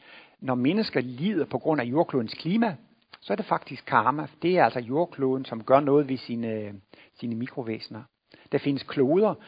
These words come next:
som er langt mere vidunderlige end den her klode. Kloder med vidunderlige klima, og det er fantastiske livsvilkår.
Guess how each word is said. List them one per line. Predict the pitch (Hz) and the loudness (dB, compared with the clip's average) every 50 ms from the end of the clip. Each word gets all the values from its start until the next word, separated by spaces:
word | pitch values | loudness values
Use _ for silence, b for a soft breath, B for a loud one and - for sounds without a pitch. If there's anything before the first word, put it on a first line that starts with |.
| B B B | B B B
som | - 143 131 | -6 -2 -2
er | 127 | 0
langt | 123 135 151 156 151 - - - | 4 4 2 2 0 -4 -12 -10
mere | 151 135 131 147 147 127 | -6 -2 0 0 0 -2
vidunderlige | 127 135 - 135 135 180 202 202 190 135 127 127 107 107 104 B B B B B | -4 -6 -6 -4 -4 -4 -4 -4 -6 -4 -4 -6 -6 -8 -12 B B B B B
end | B 131 | B -8
den | 151 147 - 135 | -6 -6 -6 -4
her | 135 110 | -6 -6
klode. | - - 139 131 120 117 - - | -6 -6 -8 -6 -6 -6 -8 -8
Kloder | - - 139 143 170 196 208 | -8 -4 0 2 2 2 2
med | 185 156 143 139 | 2 2 -2 -2
vidunderlige | 120 113 127 135 143 - - 135 165 185 202 185 143 131 139 - - | -2 -4 -8 -6 -6 -4 -2 -2 -2 -2 -4 -6 -6 -6 -8 -8 -10
klima, | - - 135 131 151 165 170 180 170 143 123 | -12 -8 -8 -8 -8 -8 -8 -8 -6 -4 -4
og | 117 117 113 | -4 -6 -6
det | 120 123 | -8 -10
er | 123 | -10
fantastiske | - 131 123 - - - 165 170 - - - - - - | -12 -14 -16 -12 -8 -6 -6 -6 -8 -10 -14 -14 -10 -10
livsvilkår. | 127 127 139 165 175 - - 117 120 127 127 - - 127 127 101 107 110 B | -8 -6 -6 -8 -8 -10 -12 -10 -10 -10 -8 -6 -2 -2 -2 -2 -4 -8 B